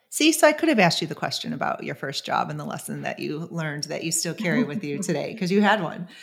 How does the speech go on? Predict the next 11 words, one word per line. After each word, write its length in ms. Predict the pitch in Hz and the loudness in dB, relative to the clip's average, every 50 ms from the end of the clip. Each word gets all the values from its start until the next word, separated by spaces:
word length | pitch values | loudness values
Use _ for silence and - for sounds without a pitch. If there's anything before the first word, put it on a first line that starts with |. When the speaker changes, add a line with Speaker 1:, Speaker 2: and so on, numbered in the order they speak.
| - - - - - - - - | -20 -20 -20 -20 -20 -8 2 6
Speaker 1:
Um, 540 | 214 208 202 185 180 180 180 175 - - _ _ _ | 8 8 8 8 6 4 2 0 -4 -10 _ _ _
so 560 | - - - 294 294 285 277 269 262 240 - - - _ _ _ _ _ _ _ _ _ _ _ _ _ _ _ _ _ - | 0 4 6 6 6 6 6 4 2 0 -4 -6 -16 _ _ _ _ _ _ _ _ _ _ _ _ _ _ _ _ _ 4
if 180 | - 320 - - | 4 4 8 10
you 160 | 339 339 269 | 10 10 10
weren't 420 | 185 196 226 302 349 233 170 - | 8 6 4 2 2 0 -2 -4
the 60 | - 170 | -6 -6
C 320 | - - - 196 - 180 | -6 -4 -4 -4 -2 -2
E 60 | 185 | -2
O 80 | 185 180 | 0 -2
of 80 | 151 | -2
this 180 | 143 156 151 - | -4 -4 -6 -6